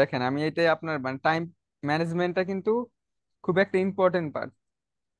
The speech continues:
ঠিক আছে? কারণ আপনি যতই ভালো পজিশন হোক, এই, if you, মানে, আপনার টাইম প্রেশার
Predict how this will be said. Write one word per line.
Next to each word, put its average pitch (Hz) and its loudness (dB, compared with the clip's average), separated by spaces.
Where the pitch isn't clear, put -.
ঠিক 165 -2
আছে? 175 0
কারণ 156 6
আপনি 190 0
যতই 175 4
ভালো 165 4
পজিশন 160 0
হোক, 113 -12
এই, 139 0
if 170 -2
you, 170 4
মানে, 147 2
আপনার 160 2
টাইম 175 2
প্রেশার 196 -2